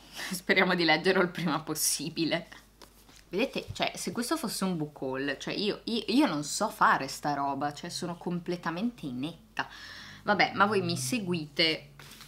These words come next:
<laughs> non lo so perché.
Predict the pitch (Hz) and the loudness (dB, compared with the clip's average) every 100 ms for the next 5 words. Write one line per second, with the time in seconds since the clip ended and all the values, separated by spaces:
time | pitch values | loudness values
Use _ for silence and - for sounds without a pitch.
0 | - - - - - - - - - 190 | -20 -20 -10 -10 -10 -14 -16 -8 -2 0
1 | 156 180 180 - - 170 - 185 165 - | 2 2 0 2 2 0 0 -2 -2 -8
2 | - - | -8 -4